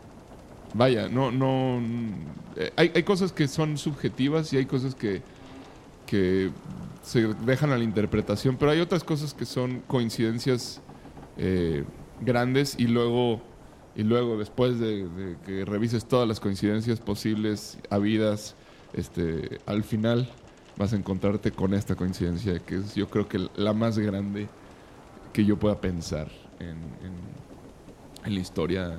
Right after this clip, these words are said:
y no solo de México. O sea, se, se cumplió a-, al pie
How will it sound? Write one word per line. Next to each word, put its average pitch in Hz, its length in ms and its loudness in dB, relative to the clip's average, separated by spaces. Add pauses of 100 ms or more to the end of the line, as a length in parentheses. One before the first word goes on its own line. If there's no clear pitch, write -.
(120)
y 82 40 -8
no 95 120 -4
solo 90 200 -4
de 62 60 -6
México. - 380 -16 (880)
O 98 60 -4
sea, 95 260 -2 (680)
se, 101 360 0
se 104 140 -4
cumplió 123 520 0 (380)
a-, 104 140 -4 (520)
al 123 160 4
pie 147 440 2